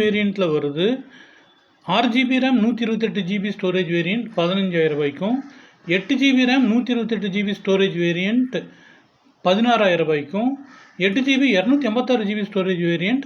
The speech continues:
பதினேழாயிரம் ரூபாய்க்கும் கிடைக்குது. ரீசென்ட்டா லான்ச் ஆன இந்த ஃபோன்களை பத்தி நீங்க என்ன நினைக்கிறீங்க? இந்த ரீசென்ட்டா லான்ச் ஆன இந்த ஃபோன்களை பத்தி நீங்க என்ன நினைக்கிறீங்க? இந்த வீடியோ பத்தி என்ன நினைக்கிறீங்கன்னு கமெண்ட்ஸா சொல்லுங்க. நான் பா சரவணன், இது மொபைல் அனலிஸ்ட் தமிழ். சேனலுக்கு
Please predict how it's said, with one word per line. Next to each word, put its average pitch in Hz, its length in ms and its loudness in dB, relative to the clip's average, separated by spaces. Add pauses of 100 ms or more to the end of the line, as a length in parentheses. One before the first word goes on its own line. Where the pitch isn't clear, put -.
(100)
பதினேழாயிரம் 180 580 2
ரூபாய்க்கும் 151 420 -4
கிடைக்குது. 135 400 -4 (1800)
ரீசென்ட்டா 269 400 -4
லான்ச் 208 220 -4
ஆன 208 140 -6
இந்த 202 160 -6
ஃபோன்களை 220 300 -6
பத்தி 247 180 -14 (100)
நீங்க 208 200 -4
என்ன 208 200 -6
நினைக்கிறீங்க? 165 380 -10 (420)
இந்த 190 100 -8 (640)
ரீசென்ட்டா 269 420 -4
லான்ச் 202 200 -6
ஆன 214 160 -8
இந்த 175 140 -12
ஃபோன்களை 208 300 -8
பத்தி 190 200 -12
நீங்க 175 200 -8
என்ன 180 160 -8
நினைக்கிறீங்க? 165 360 -10 (420)
இந்த 220 160 -6
வீடியோ 269 200 -4
பத்தி 190 160 -8
என்ன 170 140 -6
நினைக்கிறீங்கன்னு 156 440 -10 (240)
கமெண்ட்ஸா 233 380 -4
சொல்லுங்க. 147 260 -12 (480)
நான் 208 160 -4
பா 247 60 2 (100)
சரவணன், 240 360 -6 (120)
இது 202 120 -4 (100)
மொபைல் 214 280 -8
அனலிஸ்ட் 175 380 -10
தமிழ். 175 260 -8 (460)
சேனலுக்கு 226 400 -8